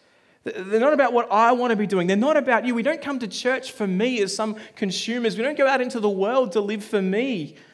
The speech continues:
Paul says to live is Christ, for him,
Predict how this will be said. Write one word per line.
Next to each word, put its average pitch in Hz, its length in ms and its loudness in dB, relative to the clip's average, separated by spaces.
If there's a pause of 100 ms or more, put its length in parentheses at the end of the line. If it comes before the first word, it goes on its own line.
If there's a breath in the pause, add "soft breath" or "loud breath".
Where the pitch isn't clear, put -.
(1500 soft breath)
Paul 277 240 4
says 240 280 0
to 220 160 -2
live 220 580 2 (160)
is 240 180 0
Christ, 254 640 0
for 285 400 4
him, 269 480 -2